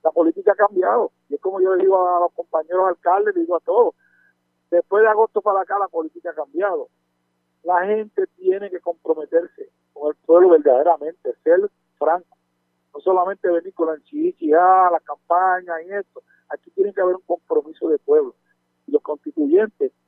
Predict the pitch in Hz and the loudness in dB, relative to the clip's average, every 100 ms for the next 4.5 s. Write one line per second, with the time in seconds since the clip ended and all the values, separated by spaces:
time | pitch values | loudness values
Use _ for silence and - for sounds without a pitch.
0 | _ _ 156 165 196 - 190 214 196 202 | _ _ -14 -8 -8 -2 2 2 2 2
1 | 214 202 226 339 254 - _ _ _ _ | 2 2 -2 -12 -14 -20 _ _ _ _
2 | _ 131 175 294 160 147 151 196 254 220 | _ -2 -2 -4 -10 -8 -4 0 2 4
3 | 226 233 214 - 160 165 185 202 220 - | 4 2 -4 -2 0 0 -2 -4 -10 -8
4 | 175 190 233 185 151 | -6 -4 -6 -8 -10